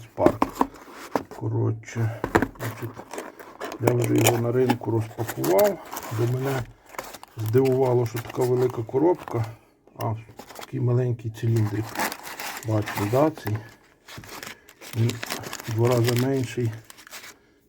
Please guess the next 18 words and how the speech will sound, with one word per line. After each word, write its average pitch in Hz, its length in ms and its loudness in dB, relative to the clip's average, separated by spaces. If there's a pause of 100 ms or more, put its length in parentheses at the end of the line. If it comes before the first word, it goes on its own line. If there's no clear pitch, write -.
(100)
цієї 120 200 2
коробочки, 113 680 2
сюди 117 220 -6
два 113 240 2
можна 95 360 -6
поставити. - 460 -8
А 120 80 4
можливо, 147 540 8
він 143 140 0
так - 240 -10
і - 40 -20
продавався 120 720 -4
комплектом. 113 800 0 (1040)
Можливо. 107 920 0 (460)
Ну, 135 60 -6
коротше, 143 420 4
ціна 131 400 0
його. 117 360 4